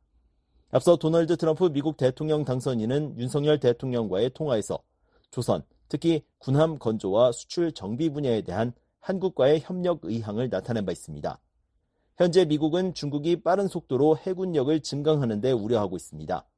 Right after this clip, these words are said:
이에 따라 일각에선 품질과 기술 측면에서 뛰어난 역량을 보유한 한국 조선업이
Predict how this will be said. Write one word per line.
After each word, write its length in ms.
이에 160
따라 260
일각에선 640
품질과 580
기술 340
측면에서 680
뛰어난 400
역량을 400
보유한 440
한국 460
조선업이 520